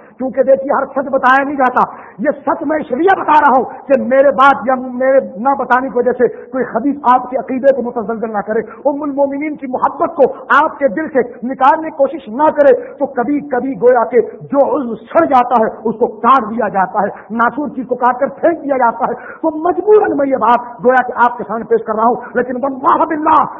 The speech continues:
قرآن میرے سامنے ہے، میرا دل اس بات کو گوارا نہیں کرتا کہ منافقین کے اس واقعے کو میں گواہ گویا کہ بیان کروں۔ لیکن اس دور کے خبیث منافقین جو کہتے ہیں کہ نبی پاک میں علم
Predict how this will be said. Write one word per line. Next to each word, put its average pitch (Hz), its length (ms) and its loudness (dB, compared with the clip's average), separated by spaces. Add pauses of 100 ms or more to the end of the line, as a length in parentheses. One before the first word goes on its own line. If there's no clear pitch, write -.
قرآن 370 340 0
میرے 370 180 -2
سامنے 311 380 -2
ہے، - 300 2
میرا 277 220 2 (120)
دل 294 100 -4
اس 202 100 -10
بات 262 260 0
کو 247 60 -6
گوارا 254 300 -2
نہیں 349 360 0
کرتا 269 400 0 (160)
کہ 277 180 0
منافقین 247 540 2
کے - 100 -4
اس 208 60 -4
واقعے 240 340 2
کو 240 140 -4
میں 214 180 -2
گواہ 202 180 2
گویا 247 380 -2
کہ 214 80 -10
بیان 262 260 0
کروں۔ 294 220 -2 (220)
لیکن 285 240 -6
اس 330 200 -4
دور 294 300 4
کے 277 160 -4
خبیث 277 420 -4
منافقین 247 880 -2 (360)
جو 202 60 -4
کہتے 262 380 0
ہیں 226 180 0 (400)
کہ 254 80 0
نبی 285 280 -2
پاک 311 400 2
میں 302 80 4
علم 285 100 0